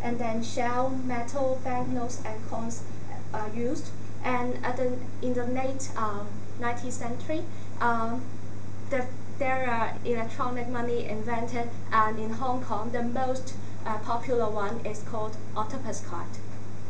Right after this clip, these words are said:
So, how is octopus card related to business field?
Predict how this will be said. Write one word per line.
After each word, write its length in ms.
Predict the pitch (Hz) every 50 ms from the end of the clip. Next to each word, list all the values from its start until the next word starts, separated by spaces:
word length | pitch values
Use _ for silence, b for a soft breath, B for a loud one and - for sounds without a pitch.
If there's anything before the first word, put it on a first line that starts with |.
| 101 104 101 101 101 104 - - - - - - - - - - - 101 - -
So, 400 | - - 277 269 254 247 - - - - - - -
how 220 | - 330 339 370 381
is 160 | 349 - 320
octopus 440 | 294 294 294 294 - 285 269 285 -
card 320 | - - 262 247 247 247
related 460 | 247 233 233 220 220 220 233 262 254
to 60 | -
business 640 | - - 240 233 233 233 - - 226 220 208 - -
field? 360 | - 214 202 208 277 - -